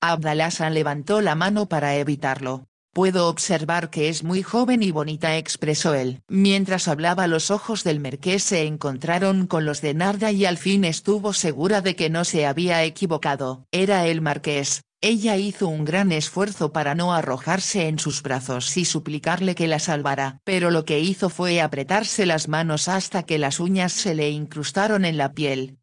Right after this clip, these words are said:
De pronto volvió la cara como si sintiera vergüenza.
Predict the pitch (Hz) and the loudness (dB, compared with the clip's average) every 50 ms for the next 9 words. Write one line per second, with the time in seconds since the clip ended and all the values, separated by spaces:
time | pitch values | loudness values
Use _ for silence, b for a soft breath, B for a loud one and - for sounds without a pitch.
0 | _ _ - 165 151 151 147 170 165 165 156 151 139 165 160 139 147 139 139 139 | _ _ -4 -2 0 0 2 2 2 2 2 0 0 -2 -2 -2 -2 -2 -2 -2
1 | 160 190 202 214 202 143 - - 208 226 233 233 220 226 - 208 190 180 170 170 | -2 0 0 0 0 0 -2 0 0 0 0 0 0 -2 0 0 0 0 0 0
2 | - - 160 - - 196 160 151 - 160 175 180 175 151 139 143 139 139 143 139 | -2 -2 -2 0 0 0 -2 -2 -2 -2 0 0 2 0 0 -2 -2 -2 -2 -2
3 | 135 135 131 - 139 123 127 131 | -2 -4 -6 -6 -6 -6 -8 -10